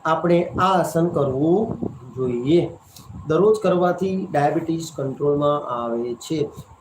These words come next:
પેટને બળ પડે છે, મિત્રો. આ રીતે આપણે આસન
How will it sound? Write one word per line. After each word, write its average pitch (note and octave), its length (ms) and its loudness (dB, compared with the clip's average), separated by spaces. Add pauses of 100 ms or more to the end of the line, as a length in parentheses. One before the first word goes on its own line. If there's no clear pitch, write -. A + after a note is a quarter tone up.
પેટને F3 540 0
બળ D#3+ 360 0
પડે E3+ 300 2
છે, F3 160 -4
મિત્રો. E3 440 -6 (500)
આ D3 140 0
રીતે E3+ 400 -2
આપણે D3+ 300 -4
આસન D3+ 360 0